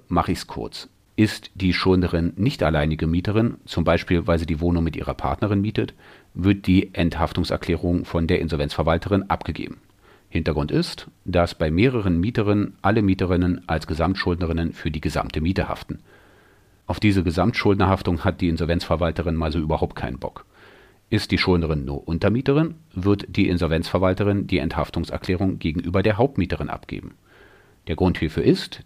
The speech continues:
die Hauptmieterin ist ja Vermieterin der Schuldnerin. Und die Schuldnerin haftet der Hauptmieterin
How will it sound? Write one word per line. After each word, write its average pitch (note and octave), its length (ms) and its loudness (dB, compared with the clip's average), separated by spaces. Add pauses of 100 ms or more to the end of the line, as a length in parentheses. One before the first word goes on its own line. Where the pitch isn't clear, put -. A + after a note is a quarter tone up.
die D2+ 100 -2
Hauptmieterin C#3 600 2
ist - 200 -12
ja D2 80 -4
Vermieterin F2+ 720 -2
der G2+ 140 0
Schuldnerin. A2 480 0 (880)
Und F2 160 0
die E2 60 0
Schuldnerin F#2+ 480 0
haftet E2+ 260 0
der D2+ 120 -2
Hauptmieterin G2 640 0